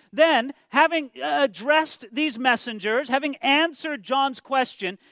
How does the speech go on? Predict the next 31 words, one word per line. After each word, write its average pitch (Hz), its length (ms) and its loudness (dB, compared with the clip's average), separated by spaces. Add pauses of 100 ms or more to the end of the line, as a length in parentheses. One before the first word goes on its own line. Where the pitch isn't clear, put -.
(120)
Jesus 320 460 -4
now 277 240 -2
speaks 294 400 -6
to 320 100 -10
the 302 80 -6
multitude. 262 800 -2 (800)
And 294 120 0
he 294 60 0
wants 320 300 0
to 320 100 -8
teach 349 460 -2
the 330 100 -2
multitude 254 600 -4
something 277 480 -4
about 220 420 4
this 220 220 -2
great 269 580 0
man, 254 440 2
John 226 280 2
the 247 80 0
Baptist. 294 720 0 (480)
And 277 140 0
he 311 40 4
begins 320 400 -4
by 302 180 4
asking 240 460 2
a 285 60 -4
simple 277 360 -6
question. 320 500 -2
Verse 233 260 -2
twenty-four, 277 760 0